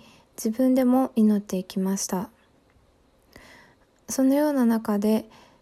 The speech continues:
今までは強力な酔い止めを飲まないとあっという間に酔っていたのに、気がつくと薬を飲んでいなくても酔わないということが増えていきました。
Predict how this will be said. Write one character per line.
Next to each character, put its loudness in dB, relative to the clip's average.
今 4
ま 2
で 2
は 2
強 0
力 0
な 4
酔 2
い 2
止 0
め 4
を 4
飲 4
ま 2
な 2
い 0
と -2
あ -2
っ 0
と -2
い 6
う 4
間 4
に 4
酔 2
っ -2
て -2
い 2
た -2
の 0
に、 0
気 -14
が 0
つ -8
く -2
と -2
薬 0
を 2
飲 2
ん 2
で 4
い 4
な 2
く -12
て -4
も 2
酔 0
わ 2
な 2
い -2
と -4
い 0
う -4
こ -8
と -4
が 0
増 -2
え 2
て -2
い 0
き -6
ま 0
し -6
た。 -4